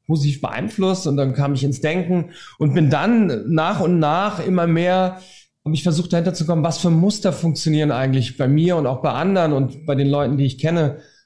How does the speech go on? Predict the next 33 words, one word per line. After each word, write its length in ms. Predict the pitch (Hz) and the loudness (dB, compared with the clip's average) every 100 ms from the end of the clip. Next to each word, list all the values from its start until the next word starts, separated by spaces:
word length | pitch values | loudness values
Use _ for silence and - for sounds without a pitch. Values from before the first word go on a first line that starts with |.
| _ | _
und 140 | 131 | -2
bin 120 | 151 151 | 0 2
dann 160 | 143 | 0
vom 240 | 139 147 135 | 0 0 0
Zeitmanagement, 1120 | - 147 165 175 165 143 160 165 147 - _ _ _ _ _ _ | -2 -2 -2 0 0 0 0 0 -4 -12 _ _ _ _ _ _
bin 100 | 143 | -2
ich 120 | 147 - | -2 0
schnell 260 | 147 165 | 0 0
auf, 280 | 135 127 160 | 0 -4 -2
äh, 260 | 143 143 - | 0 0 0
Emotionsmanagement 1200 | 160 165 - 175 254 311 - 147 139 127 131 120 | 0 0 -2 -2 -2 -2 0 2 0 0 -2 -2
gekommen. 400 | 131 143 135 143 | -4 -2 -2 -2
Also 360 | 127 139 139 - - | -2 -2 -4 -6 -10
wie 240 | 147 165 147 | -6 -4 -6
gehe 180 | 139 160 | -2 -2
ich 140 | 156 | -2
eigentlich 180 | 151 139 | -4 -2
mit 160 | 165 | -2
meinen 240 | 127 147 156 | 0 0 0
Gefühlen 460 | 131 - 220 233 | -2 -2 0 2
um? 160 | 143 139 | 2 2
Weil 240 | 139 127 | 2 2
wer 160 | 151 147 | 0 -2
ist 260 | 170 - 175 | -6 -4 0
denn 300 | 143 123 131 | 0 0 0
letztendlich 640 | 123 117 104 113 120 - | -2 -4 -4 -2 -2 -2
der, 180 | 123 120 | -2 0
der 100 | 120 | 0
mich 320 | 120 117 - | 0 -2 -2
in 120 | 131 | 0
den 140 | 117 113 | 0 -2
Stress 380 | - 110 107 | -4 -6 -6
treibt? 460 | - - 87 85 | -12 -8 -4 -4